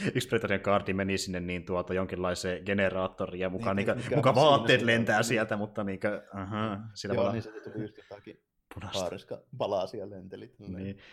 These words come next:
Speaker 1: muka vähän niinkö verta lentää, se oli ihan ove-, ovelasti tehty, että, mutta niin tuota, joo, ää
Speaker 2: Aina, aina pitää myöskin olla jokaisessa Star Wars-elokuvassa on semmonen, kun joku tippuu johonkin generaattoriin tai kuiluun tai masinaan.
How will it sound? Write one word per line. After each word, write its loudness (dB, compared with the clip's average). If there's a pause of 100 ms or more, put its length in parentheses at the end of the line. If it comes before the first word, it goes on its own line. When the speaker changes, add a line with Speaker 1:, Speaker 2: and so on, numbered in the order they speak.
(180)
Speaker 1:
muka 4
vähän 2
niinkö -2
verta -2
lentää, -4
se -4
oli 2
ihan 2
ove-, 0
ovelasti -6
tehty, -8
että, -18 (680)
mutta -4
niin -2
tuota, -2 (680)
joo, 0 (200)
ää 2
Speaker 2:
Aina, 0 (120)
aina -8
pitää -4
myöskin -18
olla -10
jokaisessa -10
Star -10
Wars-elokuvassa -10
on -16
semmonen, -12
kun -16
joku -10
tippuu -10
johonkin -10
generaattoriin -10
tai -6
kuiluun -6
tai -10
masinaan. -12